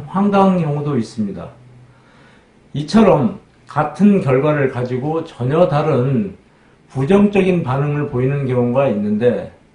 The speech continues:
이는 개인의 인격의 차이 때문입니다. 누구나 사람의 마음에는 긍정의 마음과 부정의 마음이 공존하고 있습니다.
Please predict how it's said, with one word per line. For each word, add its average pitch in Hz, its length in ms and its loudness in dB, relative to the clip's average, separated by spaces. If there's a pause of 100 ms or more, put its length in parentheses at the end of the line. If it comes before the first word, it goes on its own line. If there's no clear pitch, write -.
(100)
이는 151 460 0
개인의 156 720 -2
인격의 147 500 -2
차이 147 280 -6
때문입니다. 101 680 -4 (1400)
누구나 170 540 4
사람의 185 500 -2
마음에는 139 800 -4 (420)
긍정의 185 480 0
마음과 139 720 0 (460)
부정의 170 420 2
마음이 143 460 0
공존하고 131 580 -4
있습니다. 90 520 -10